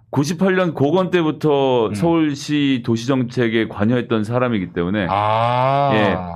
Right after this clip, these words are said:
Speaker 1: 그 점에 대해서는 무슨, 예, 뭐, 이 좋은 얘기, 나쁜 얘기를 하는 게 아니라
Speaker 2: 음.
Speaker 1: 알고 있는 얘기를 하는 것이죠. 어느
Speaker 2: 네.
Speaker 1: 것이 현실적이고 어느 것이 비현실적이다는 얘기를 할 때 있어서 예를
Speaker 2: 음.
Speaker 1: 들면
Speaker 2: 음.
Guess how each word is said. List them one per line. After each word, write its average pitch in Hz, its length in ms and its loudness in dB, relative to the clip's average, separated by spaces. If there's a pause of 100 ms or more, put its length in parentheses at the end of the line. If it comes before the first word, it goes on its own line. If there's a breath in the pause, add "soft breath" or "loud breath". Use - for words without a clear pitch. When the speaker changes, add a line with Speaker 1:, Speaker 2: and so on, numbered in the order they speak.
(260)
Speaker 1:
그 135 140 0
점에 170 300 2
대해서는 160 280 2
무슨, 135 420 0 (360)
예, 98 320 2
뭐, 104 360 0 (100)
이 110 300 -4 (200)
좋은 160 380 0
얘기, 156 160 0
나쁜 135 260 -2
얘기를 135 240 0
하는 156 180 -2
게 147 80 0
아니라 113 500 0
Speaker 2:
음. 107 300 -6 (180)
Speaker 1:
알고 151 340 2
있는 170 220 2
얘기를 101 260 0
하는 104 140 -2
것이죠. 82 340 -8
어느 113 180 2
Speaker 2:
네. 151 60 0
Speaker 1:
것이 151 260 0
현실적이고 147 480 2
어느 110 140 2
것이 123 320 -2
비현실적이다는 117 800 0
얘기를 95 260 0
할 143 100 -2
때 135 100 -2
있어서 113 400 -2
예를 117 200 2
Speaker 2:
음. 127 40 -2
Speaker 1:
들면 123 340 -2 (180)
Speaker 2:
음. 87 160 -14